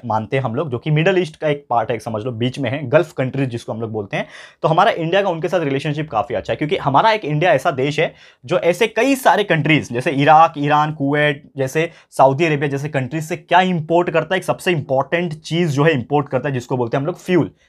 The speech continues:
तेल मंगाता है। कौन सा तेल? पेट्रोल डीजल वाला जो तेल होता है, वो हम लोग क्या करते हैं, एक तरीके से इंपोर्ट करते हैं,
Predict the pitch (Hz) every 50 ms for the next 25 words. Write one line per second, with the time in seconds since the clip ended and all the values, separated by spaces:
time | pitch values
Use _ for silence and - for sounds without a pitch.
0 | _ _ _ - 196 208 196 165 131 113 107 104 101 - - - 143 151 156 190
1 | 170 156 170 185 - - 139 - - 151 147 139 131 123 139 139 127 131 131 127
2 | 127 120 - 131 123 120 113 110 - 180 254 - - - - - _ 147 165 156
3 | 156 151 135 135 135 - 135 123 131 113 - 151 165 - 143 - - 127 120 104
4 | 127 123 - - - 139 135 123 - - 143 156 147 156 131 117 117 - 190